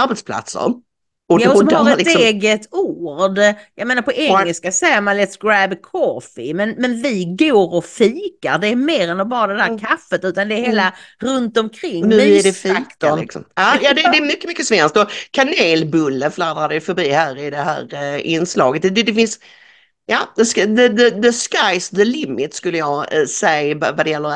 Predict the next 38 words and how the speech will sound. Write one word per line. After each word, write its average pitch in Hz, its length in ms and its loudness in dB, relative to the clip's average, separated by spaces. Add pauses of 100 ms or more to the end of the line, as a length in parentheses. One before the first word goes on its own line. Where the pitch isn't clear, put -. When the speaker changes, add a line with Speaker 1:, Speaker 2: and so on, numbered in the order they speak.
Speaker 1:
även, 139 260 -6
eh, 147 120 -6
konstlitteratur 139 960 -4
och 135 320 -2
f-, - 480 -20 (380)
ja, - 220 -4 (380)
filmkultur 139 920 2
överhuvudtaget. 135 880 0
Så - 80 0
att 170 120 -2 (400)
jag, 262 320 2
jag 285 160 0
följer 180 340 0
den 165 160 0
här 147 260 0
kommitténs 156 580 -4
arbete 151 600 -4
med 135 400 -2
spänning 147 680 -4
och, - 340 -2
eh, 165 80 -6 (580)
säger, 139 460 0
uppmanar 135 580 2
dem 95 200 0
att - 120 -8
never 180 320 0 (180)
mind 107 140 -10
the - 60 -16
haters, - 560 -8
bara, 147 240 -4
bara 139 280 -2
kör 101 280 -4 (120)
på, 147 240 -4
för - 100 -14
det 151 60 -4
här 151 240 0
Speaker 2:
Ja. 175 140 2
Speaker 1:
är, 151 80 -2